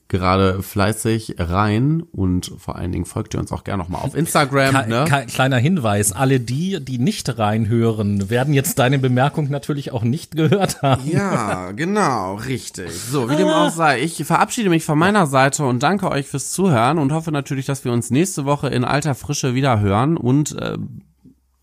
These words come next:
Speaker 1: gebe das Wort ab an Tobias.
Speaker 2: Ja, und, äh, ich entlasse euch wie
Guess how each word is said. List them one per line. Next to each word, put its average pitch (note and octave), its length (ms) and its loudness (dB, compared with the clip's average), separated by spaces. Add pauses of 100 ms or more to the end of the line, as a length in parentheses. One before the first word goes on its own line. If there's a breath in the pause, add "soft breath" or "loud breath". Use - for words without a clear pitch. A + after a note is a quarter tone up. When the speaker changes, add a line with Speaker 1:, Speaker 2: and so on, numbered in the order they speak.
(160)
Speaker 1:
gebe A#2+ 160 -2
das A#2+ 200 0
Wort B2 220 0
ab - 160 -4
an A2 140 -2
Tobias. D#2+ 540 -4 (360 soft breath)
Speaker 2:
Ja, F#3 240 2
und, B2 380 0
äh, A2+ 260 4
ich A#2+ 300 -4
entlasse A2+ 500 -2
euch C3+ 460 -2
wie A#2+ 420 2